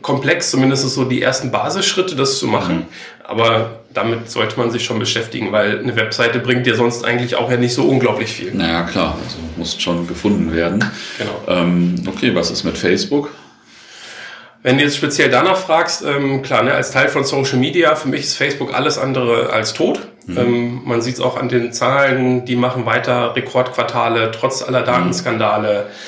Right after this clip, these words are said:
Speaker 2: Ja.
Speaker 1: Ähm, aber wie bei jedem Kanal musst du dich halt, ähm, fragen, was, was für ein Ziel hab ich und welche Zielgruppe hab ich?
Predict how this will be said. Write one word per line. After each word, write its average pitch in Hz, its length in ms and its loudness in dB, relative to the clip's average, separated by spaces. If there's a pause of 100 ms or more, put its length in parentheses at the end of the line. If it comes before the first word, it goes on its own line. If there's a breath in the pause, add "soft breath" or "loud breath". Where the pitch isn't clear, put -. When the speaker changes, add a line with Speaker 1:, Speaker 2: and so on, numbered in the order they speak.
(120)
Speaker 2:
Ja. 104 340 0
Speaker 1:
Ähm, 104 680 -2 (100)
aber 160 480 4
wie 151 160 -4
bei 139 140 0
jedem 135 280 -2
Kanal 131 600 -4
musst 143 240 -4
du 147 40 -4
dich 151 180 -4
halt, 123 200 2 (300)
ähm, 123 280 2
fragen, 151 760 2 (560)
was, 139 480 -4 (560)
was - 160 2
für 139 80 0
ein - 40 -2
Ziel 175 220 2
hab 160 100 4
ich 151 120 -4
und 135 60 0
welche 131 220 0
Zielgruppe 127 460 -2
hab 104 160 -2
ich? - 240 -12